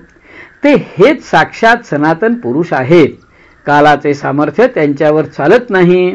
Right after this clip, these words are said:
की वेद त्यांचे वर्णन करू शकत नाहीत." श्री शुकाचार्य म्हणतात, प्रिय परीक्षिता, ज्यांनी समुद्र मंथनाच्या वेळी आपल्या पाठीवर मंदला-, मंदराचल धारण केला,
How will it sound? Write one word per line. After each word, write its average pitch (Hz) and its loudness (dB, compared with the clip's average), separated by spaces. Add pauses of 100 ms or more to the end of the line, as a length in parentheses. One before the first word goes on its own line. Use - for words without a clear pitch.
(460)
की 233 2
वेद 190 2
त्यांचे 165 2
वर्णन 151 0
करू 160 -2
शकत 202 -4
नाहीत." 107 -10 (800)
श्री 277 0
शुकाचार्य 147 0
म्हणतात, 123 -6 (100)
प्रिय 226 2
परीक्षिता, 165 0 (460)
ज्यांनी 190 2 (240)
समुद्र 208 2
मंथनाच्या 220 0
वेळी 220 2 (140)
आपल्या 190 2
पाठीवर 196 0
मंदला-, 160 -2
मंदराचल 156 0
धारण 170 2
केला, 151 2